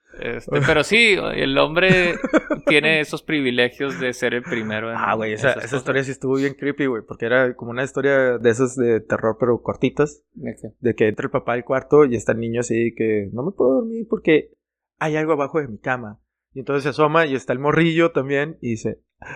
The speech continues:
Speaker 2: "Papá, no me puedo subir a la cama porque hay algo arriba de mi cama". Y que,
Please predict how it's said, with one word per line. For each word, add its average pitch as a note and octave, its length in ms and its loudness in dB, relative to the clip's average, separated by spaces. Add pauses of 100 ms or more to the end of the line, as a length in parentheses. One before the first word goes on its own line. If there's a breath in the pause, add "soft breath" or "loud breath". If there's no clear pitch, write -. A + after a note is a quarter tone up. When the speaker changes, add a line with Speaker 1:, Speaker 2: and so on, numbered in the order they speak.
(380 loud breath)
Speaker 2:
"Papá, F3 340 0 (320 loud breath)
no F#3+ 60 0
me G3 100 0
puedo G#3+ 300 -2
subir G3 280 -4
a G#3 40 4
la G3 100 4
cama F3 260 2
porque D#3 200 -6
hay D3 100 0
algo D#3 200 2
arriba D#3+ 200 2
de D#3+ 80 4
mi C3+ 120 -8
cama". B2+ 300 -4
Y A#2 60 -12
que, - 220 -12